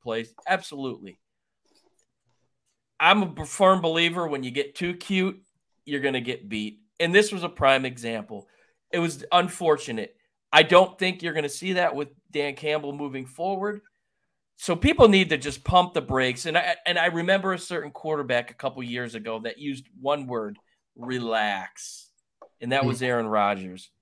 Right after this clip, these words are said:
Speaker 1: And they ended up almost going to the Super Bowl that year. So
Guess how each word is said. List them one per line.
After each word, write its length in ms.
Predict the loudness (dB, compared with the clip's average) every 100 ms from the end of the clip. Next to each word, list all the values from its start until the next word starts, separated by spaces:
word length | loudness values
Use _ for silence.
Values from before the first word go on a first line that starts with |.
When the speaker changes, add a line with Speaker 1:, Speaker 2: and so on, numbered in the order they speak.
| _ _
Speaker 1:
And 140 | -2 0
they 140 | 2
ended 200 | 0 -2
up 140 | -4 -2
almost 340 | -2 -2 -8
going 240 | -6 -6 -6
to 60 |
the 80 | -10
Super 320 | -12 -12 -12
Bowl 240 | -10 -10 -10
that 220 | -12 -12
year. 260 | -12 -12 _ -20 -20 _
So 440 | 2 6 6 4